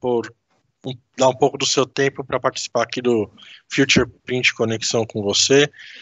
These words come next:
A gente tem algumas perguntas sobre como que vai ser o, o mercado, o que que tem de aprendizado e como é que as coisas vão ser daqui pra frente.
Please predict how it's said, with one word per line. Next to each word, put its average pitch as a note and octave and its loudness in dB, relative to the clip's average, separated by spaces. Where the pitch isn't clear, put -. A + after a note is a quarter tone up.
A G#2 -2
gente A2+ 2
tem C3 2
algumas A#2+ 2
perguntas C#3 4
sobre A#2 0
como B2 -2
que B2+ -4
vai A2 2
ser G2+ -2
o, G#2 -4
o G#2 -6
mercado, C3 2
o G#2+ -2
que C#3 -12
que - -18
tem B2+ -2
de A#2 -4
aprendizado A2+ 0
e G#2+ -6
como G#2+ -4
é A2+ -4
que - -12
as A#2+ -4
coisas A2+ -2
vão A2+ -2
ser A2 0
daqui G#2+ -2
pra B2 -4
frente. F#2 -4